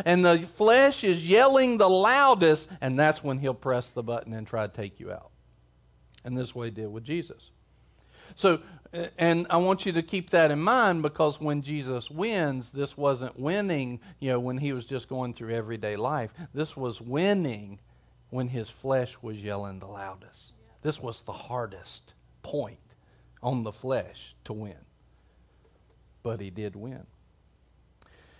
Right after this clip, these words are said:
And he says, the verse three, "And the tempter came and said to him, 'If you are the Son of God, command these stones become bread.'" And it says,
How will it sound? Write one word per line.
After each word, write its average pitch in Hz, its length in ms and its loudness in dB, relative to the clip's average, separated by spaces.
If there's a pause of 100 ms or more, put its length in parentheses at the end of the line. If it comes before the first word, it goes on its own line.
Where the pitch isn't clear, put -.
(140)
And 156 140 4
he 165 80 6
says, 160 360 4
the 131 220 2
verse 151 320 0
three, 143 320 0
"And 120 160 -2
the 113 40 -6
tempter 139 420 -4
came 139 320 -4
and 110 120 -8
said 139 220 0
to 120 60 -8
him, 113 340 -6
'If 110 220 -8
you 175 180 -2
are 139 140 2
the 113 120 -6
Son 127 260 -6
of 107 140 -10
God, 113 420 -2
command 135 380 -4
these 117 180 -8
stones 113 640 -6
become 104 720 -10 (460)
bread.'" 110 680 -4 (1080)
And 120 120 -4
it 120 160 -8
says, 131 840 0